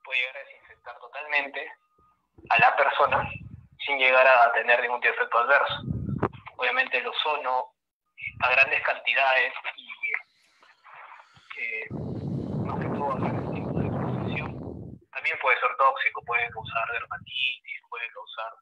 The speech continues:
eh, <clears throat> irritaciones, puede causar dificultad respiratoria,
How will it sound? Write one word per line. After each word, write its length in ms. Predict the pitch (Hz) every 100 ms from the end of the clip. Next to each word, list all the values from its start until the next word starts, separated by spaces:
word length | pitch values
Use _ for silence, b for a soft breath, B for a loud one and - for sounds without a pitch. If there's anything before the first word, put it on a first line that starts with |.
| - - _ _ _ _ _ _
eh, 480 | - 117 110 - - _ _ _ -
<clears throat> 480 | - - - _ -
irritaciones, 1120 | - 135 - - 139 139 135 127 127 123 - - - - -
puede 140 | 254
causar 240 | - - -
dificultad 340 | - - - 127
respiratoria, 720 | 131 127 123 143 135 131 -